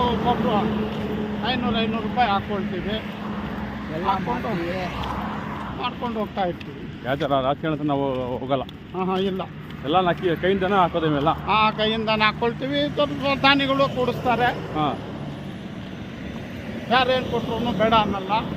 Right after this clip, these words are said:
Speaker 3: ಹಾ.
Speaker 1: ಇಸ್ಕೊಂಡು ಉಪಯೋಗಿಸ್ಕೊಳ್ತೀವಿ. ಏನು ಮಿಕ್ಕುತ್ತದೋ
Speaker 3: ಹಾ.
Speaker 1: ದೇವಸ್ಥಾನದಲ್ಲಿ ಕೊಟ್ಬಿಡ್ತೀವಿ.
Speaker 3: ಹಾ.
Speaker 1: ಅದು ದೇವಸ್ಥಾನಕ್ಕೆ
Speaker 3: ಹಾ.
Speaker 1: ಸೇರೋಗ್ಬೇಕು.
Speaker 3: ಹಾ.
Speaker 1: ತಿರುಮಲ ತಿಮ್ಮಪ್ಪನ
Speaker 3: ಹಾ.
Speaker 1: ದೇವಸ್ಥಾನಕ್ಕೆ ಕೊಟ್ಬಿಡ್ತೀವಿ.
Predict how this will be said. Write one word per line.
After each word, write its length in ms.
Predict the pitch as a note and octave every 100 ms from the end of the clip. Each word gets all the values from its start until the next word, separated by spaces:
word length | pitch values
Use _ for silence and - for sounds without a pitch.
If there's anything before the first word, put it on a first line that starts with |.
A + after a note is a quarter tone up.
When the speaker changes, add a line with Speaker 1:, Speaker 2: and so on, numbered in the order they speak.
| -
Speaker 3:
ಹಾ. 100 | A3 B3+ A#3+ - - - - C4
Speaker 1:
ಇಸ್ಕೊಂಡು 360 | B3+ A3 A3+ B3+
ಉಪಯೋಗಿಸ್ಕೊಳ್ತೀವಿ. 1080 | A3 G3+ A3 G3+ E3+ - F3 C#3+ E3+ D#3 G3 - - - - - - - - A#3
ಏನು 300 | C#4+ C#4 C4+
ಮಿಕ್ಕುತ್ತದೋ 580 | B3+ C4 C#4 - C4+ C4
Speaker 3:
ಹಾ. 720 | A3 D3+ - - - - - - -
Speaker 1:
ದೇವಸ್ಥಾನದಲ್ಲಿ 680 | B3+ C4+ - - G#3+ G#3 G3
ಕೊಟ್ಬಿಡ್ತೀವಿ. 640 | G3+ F#3 G3+ F3+ F#3 D#3+ F3+
Speaker 3:
ಹಾ. 400 | F#3+ - B2+ A#2 G2+ - - - -
Speaker 1:
ಅದು 240 | G#3 A3 G3
ದೇವಸ್ಥಾನಕ್ಕೆ 600 | A3 G3+ - F#3+ - A#3+ - - - B2
Speaker 3:
ಹಾ. 140 | A#2 G#2+ - G#3
Speaker 1:
ಸೇರೋಗ್ಬೇಕು. 600 | G3+ F#3+ F3 D3+ - F3+
Speaker 3:
ಹಾ. 380 | F3+ - B2 A2 G#2 - - - - - - -
Speaker 1:
ತಿರುಮಲ 320 | G3+ G3 G3 A3 -
ತಿಮ್ಮಪ್ಪನ 480 | G#3 G3+ - F#3 E3 - - - - - -
Speaker 3:
ಹಾ. 120 | C3 A#2+ E3 F#3+
Speaker 1:
ದೇವಸ್ಥಾನಕ್ಕೆ 580 | G3 - F#3 E3 -
ಕೊಟ್ಬಿಡ್ತೀವಿ. 580 | - - - - - -